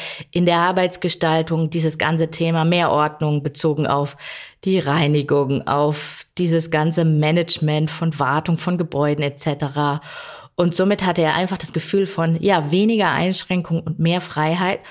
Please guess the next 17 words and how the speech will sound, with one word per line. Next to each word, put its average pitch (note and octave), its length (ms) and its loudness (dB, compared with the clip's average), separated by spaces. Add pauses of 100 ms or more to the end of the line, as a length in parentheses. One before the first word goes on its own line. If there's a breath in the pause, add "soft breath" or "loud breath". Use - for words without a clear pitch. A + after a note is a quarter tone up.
(380 loud breath)
Und F#3+ 220 0
er D3 300 2
war D#3 160 4
am D#3 100 2
Ende F3 300 2
sehr E3 260 4
erfüllt A3 500 0
mit D3 200 -4
seinem C#3 440 2
neuen, D3 580 0 (400 loud breath)
ja, F3 180 0
mit D#3 160 2
seiner D3 260 2
neuen D3+ 360 2
Arbeitsstelle. C#3+ 760 0
Also D3 380 0
vom E3+ 540 0